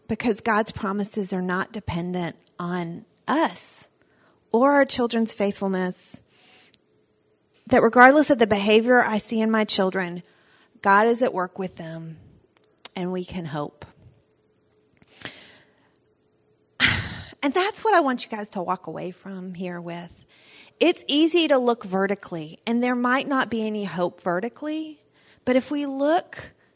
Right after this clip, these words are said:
did I say that wrong? Horizontally. I said that totally wrong. There may be no hope horizontally if we look horizontally. But when we look vertically, there is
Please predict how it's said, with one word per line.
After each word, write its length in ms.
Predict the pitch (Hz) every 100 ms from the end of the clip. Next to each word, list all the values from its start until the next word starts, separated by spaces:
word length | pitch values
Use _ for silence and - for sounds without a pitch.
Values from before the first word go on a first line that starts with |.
| _ _ _ _ _ _
did 80 | -
I 40 | 202
say 160 | 220
that 80 | 226
wrong? 200 | 233 240
Horizontally. 800 | 247 294 247 254 220 175 170 175
I 80 | 220
said 160 | 214 226
that 180 | 220 -
totally 360 | 233 226 226
wrong. 340 | 208 190 156 170 - - - -
There 200 | 311 294
may 400 | 302 311 320 381
be 240 | 370 311
no 260 | 285 294 320
hope 380 | 302 302 285 -
horizontally 1040 | 302 285 247 254 247 240 220 185 160 -
if 140 | 208 233
we 120 | 226
look 220 | 240 240
horizontally. 1040 | - 240 226 208 196 190 185 170 160 190 _ _ _ _ - _
But 200 | 247 247
when 180 | 277 294
we 160 | 330 349
look 220 | 330 320
vertically, 1200 | 226 247 320 381 - - 202 165 160 160 180 _ _ _ _ -
there 180 | - 240
is 160 | 262